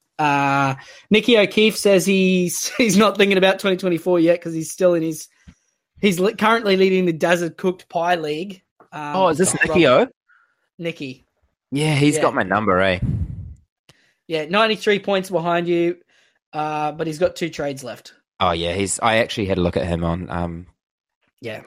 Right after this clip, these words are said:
Speaker 2: Y A F S S. He's got me, he's got me sorted.
Speaker 1: He, he
Speaker 2: It's
Speaker 1: s-,
Speaker 2: really
Speaker 1: he says,
Speaker 2: annoying.
Speaker 1: "I didn't choose the pie life, the pie life chose me."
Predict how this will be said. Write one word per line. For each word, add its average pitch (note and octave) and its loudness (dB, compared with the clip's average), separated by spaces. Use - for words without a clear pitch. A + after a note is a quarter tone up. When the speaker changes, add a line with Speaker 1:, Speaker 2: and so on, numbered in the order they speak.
Speaker 2:
Y G2+ 0
A F2+ -4
F F2 -12
S F2 -12
S. F2 -12
He's F#2 -8
got D2+ -6
me, F2 -10
he's F2+ -10
got - -12
me E2 -14
sorted. E2+ -10
Speaker 1:
He, F#3 2
he F#3 0
Speaker 2:
It's F#3 2
Speaker 1:
s-, G3+ -2
Speaker 2:
really F#3+ 6
Speaker 1:
he E3+ 4
says, - 2
Speaker 2:
annoying. A2 2
Speaker 1:
"I E3+ 2
didn't G3 2
choose F#3+ 2
the F#3 0
pie E3+ 2
life, D#3 2
the C#3 -4
pie D#3 -4
life D3 -4
chose C#3+ -8
me." B2+ -10